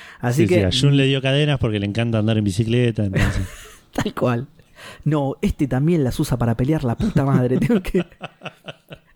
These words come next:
Speaker 1: Pará, pará, pará. ¿Cómo que el de Cerbero usa una bola con pinches para pelear? <laughs> No puede ser, me están cagando a todos, loco. Se la di para otra cosa.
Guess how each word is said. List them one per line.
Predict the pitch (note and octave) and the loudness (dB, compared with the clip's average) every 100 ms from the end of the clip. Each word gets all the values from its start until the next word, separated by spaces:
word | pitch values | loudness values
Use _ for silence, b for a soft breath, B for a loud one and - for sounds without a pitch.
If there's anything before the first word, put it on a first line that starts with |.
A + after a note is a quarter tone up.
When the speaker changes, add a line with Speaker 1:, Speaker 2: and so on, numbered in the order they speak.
| B E3 B B - | B -2 B B -8
Speaker 1:
Pará, | C4+ C#4 F#3+ | -2 0 0
pará, | G#3+ G#3 | 0 0
pará. | F#3+ F3+ | 0 -2
¿Cómo | - E4+ F3+ | 0 0 2
que | D3 | 2
el | C#3+ | 2
de | C#3 | 0
Cerbero | C#3+ C#3 C#3+ F#3+ G#3 - | 0 0 2 2 2 0
usa | E3+ - | -2 0
una | E3+ D#3 | 0 2
bola | D#3 G3 F3+ | 4 4 2
con | D#3 D3 | 0 0
pinches | G3 F#3+ - D#3+ | 0 -2 -2 -2
para | D#3+ C3 | 0 0
pelear? | F3+ F3 G3 D#3+ D3+ - | 0 0 0 0 -4 -6
<laughs> | A3 - A3 - _ G#3 - - _ _ _ _ _ - - _ - B B A#3+ A#3 | -10 -8 -10 -10 _ -16 -16 -20 _ _ _ _ _ -20 -20 _ -20 B B -18 -10
No | - | -6
puede | C#4 D4 | 0 2
ser, | E4 A4+ A3 | 4 2 2
me | |
están | G3 D4+ | 0 -2
cagando | D4 D4 D4+ C#4+ | 0 0 2 2
a | |
todos, | B4+ A#4 F#3 F3+ | 2 2 2 2
loco. | D#4+ B3 | 2 0
Se | E3+ | 0
la | A3+ | 2
di | F4+ | 2
para | F4+ | 2
otra | B3+ - | 0 0
cosa. | G#4 G4+ A3+ D3+ E3 | 0 0 0 -2 -6